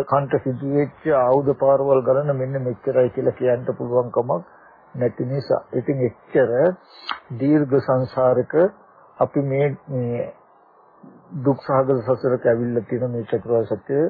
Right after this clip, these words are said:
අවබෝධය නැති නිසා. ඒ වගේම භාග්‍යතුන් වහන්සේ තවත් වෙලාවක දේශනා කරන, "මහණෙනි, නුඹලට අහෝන්කම් දෙන, නුඹලට හිතයිසි යම්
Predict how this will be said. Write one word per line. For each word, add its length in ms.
අවබෝධය 540
නැති 260
නිසා. 360
ඒ 160
වගේම 500
භාග්‍යතුන් 680
වහන්සේ 360
තවත් 400
වෙලාවක 440
දේශනා 500
කරන, 240
"මහණෙනි, 600
නුඹලට 500
අහෝන්කම් 720
දෙන, 160
නුඹලට 460
හිතයිසි 720
යම් 280